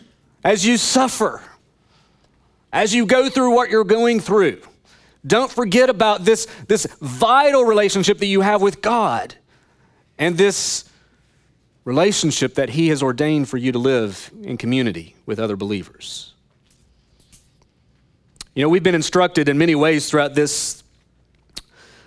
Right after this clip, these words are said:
this letter. Uh, very practical book.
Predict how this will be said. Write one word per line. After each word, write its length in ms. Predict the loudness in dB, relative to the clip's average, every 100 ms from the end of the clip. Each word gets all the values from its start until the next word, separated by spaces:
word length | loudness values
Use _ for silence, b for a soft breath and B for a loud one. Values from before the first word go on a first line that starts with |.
| b
this 180 | -8 -4
letter. 360 | 0 0 0 -6 b b b b _ _ b b b b b b b b
Uh, 40 | b b
very 260 | 0 0 0
practical 580 | 0 0 0 -2 -2
book. 380 | 0 2 0 -2